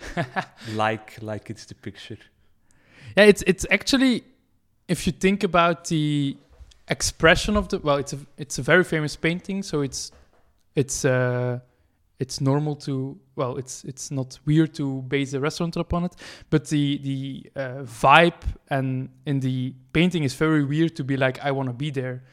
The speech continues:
Speaker 1: Because it's
Speaker 2: Yeah, it's,
Speaker 1: gloomy, the people all
Speaker 2: it's, it's, it's lonely.
Speaker 1: Yeah, all the paintings of, of Edward Hopper,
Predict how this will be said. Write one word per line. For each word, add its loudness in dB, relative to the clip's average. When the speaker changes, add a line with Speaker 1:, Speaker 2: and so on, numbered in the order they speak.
Speaker 1:
Because 2
it's 2
Speaker 2:
Yeah, 4
it's, 8
Speaker 1:
gloomy, 6
the 0
people 2
all 4
Speaker 2:
it's, -16
it's, -12
it's -12
lonely. -8
Speaker 1:
Yeah, 6
all 4
the 2
paintings -2
of, 2
of -2
Edward 0
Hopper, 0